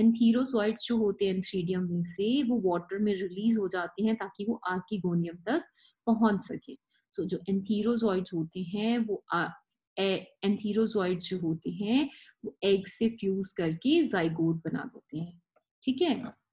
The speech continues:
Obviously, दो gametes की फ्यूजन होकर zygote की formation हो जाती है, यही हमारी sexual reproduction होती है, ठीक है। इसके बाद जो zygote इसमें बनता है, उसमें meiosis एकदम से नहीं होती,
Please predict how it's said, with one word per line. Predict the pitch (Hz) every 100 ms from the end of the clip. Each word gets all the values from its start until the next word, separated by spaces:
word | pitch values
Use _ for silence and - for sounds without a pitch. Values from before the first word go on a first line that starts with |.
| _ 180
Obviously, | 185 220 247 269 294 190
दो | 190
gametes | 190 185 196 196
की | 226
फ्यूजन | 226 196 170 208 180
होकर | 170 165 - 240 427 - _ _ _ 185
zygote | 185 170 175 226 359 -
की | 269 285
formation | 196 180 170 170 175
हो |
जाती | 165 156 160 208
है, | 254
यही | 214 185 214 208
हमारी | 175 170 254
sexual | 302 185 - - 262
reproduction | 220 - 147 151 - 160 160
होती | 165 -
है, | - _ _ _
ठीक | 233 285
है। | 302 - - _ _ - - _ _ 226
इसके | - - 285
बाद | 254 233 233
जो | 262
zygote | 208 185 175 208 240 247
इसमें | 254 247
बनता | 196 175 175 175 214
है, | 220 180 - _ - _ _
उसमें | 226 - 240 311 - - _ _ _ 214
meiosis | 208 202 208 196 202 302 302 - -
एकदम | 220 190 214 208
से | 262 320
नहीं | 214 190 226 196
होती, | 160 - -